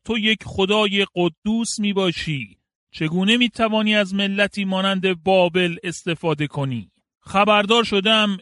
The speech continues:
که قومی بزرگ در کنار رود فرات در حال رشد و پیشرفت است، اما هرگز در خواب نیز نمی‌بینم که روزی از ایشان بر علیه ما استفاده نمایی.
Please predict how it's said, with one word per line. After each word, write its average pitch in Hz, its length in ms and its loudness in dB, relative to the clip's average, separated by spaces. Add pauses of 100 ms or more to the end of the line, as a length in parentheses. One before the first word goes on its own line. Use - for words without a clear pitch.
(100)
که 202 100 -4
قومی 214 360 0
بزرگ 185 500 2
در 165 140 0
کنار 190 420 0
رود 190 300 -2
فرات 175 580 2
در 156 160 -2
حال 185 300 -6
رشد 180 280 -2
و 156 100 -2 (100)
پیشرفت 180 540 -2
است، 170 380 2 (220)
اما 190 280 4
هرگز 170 460 0
در 156 180 2
خواب 220 560 2
نیز 185 280 -2
نمی‌بینم 160 760 0 (240)
که 185 140 2
روزی 185 320 0
از 160 260 2
ایشان 175 400 -2
بر 147 220 0
علیه 160 440 -2
ما 175 280 0
استفاده 175 680 -2
نمایی. 113 540 -4